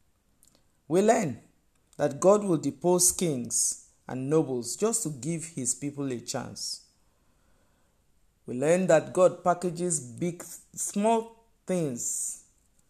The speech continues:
God packages big things in small doses.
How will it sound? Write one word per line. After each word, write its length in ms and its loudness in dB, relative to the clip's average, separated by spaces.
God 340 -2
packages 800 -6
big 240 -6
things 520 -8
in 120 -12
small 520 -6
doses. 800 -10